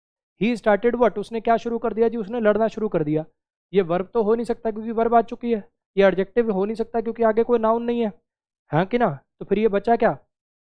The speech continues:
ये तो वर्ब से what या om का रिप्लाई। He started what? He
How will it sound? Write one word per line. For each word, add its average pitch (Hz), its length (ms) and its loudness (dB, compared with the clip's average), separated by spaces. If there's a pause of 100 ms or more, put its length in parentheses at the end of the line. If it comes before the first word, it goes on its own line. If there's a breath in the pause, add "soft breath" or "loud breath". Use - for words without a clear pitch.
(400)
ये 143 100 -2
तो 185 140 -2
वर्ब 180 200 0
से 214 120 -4
what 190 200 -2
या 208 100 2
om 190 180 -4
का 214 60 2
रिप्लाई। 208 340 0
He 196 160 0
started 220 380 0
what? 233 260 6 (840)
He 185 120 2